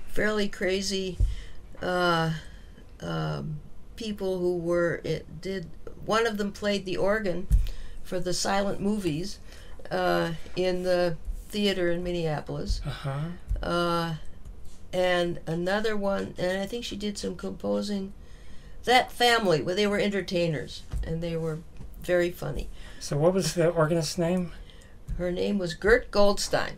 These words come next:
Speaker 2: Uh-huh.
Speaker 1: <laughs> Um,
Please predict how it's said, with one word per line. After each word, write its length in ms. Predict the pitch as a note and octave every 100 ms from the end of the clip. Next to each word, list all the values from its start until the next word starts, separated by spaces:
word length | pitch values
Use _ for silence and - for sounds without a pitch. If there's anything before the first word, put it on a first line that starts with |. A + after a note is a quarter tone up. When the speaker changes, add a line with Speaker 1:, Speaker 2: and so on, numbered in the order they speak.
| -
Speaker 2:
Uh-huh. 560 | D#3 B2+ - D3 C#3+ - -
Speaker 1:
<laughs> 360 | F#4 - - - - - - - - - - - - - - -
Um, 560 | F3+ F3 E3+ E3 D#3+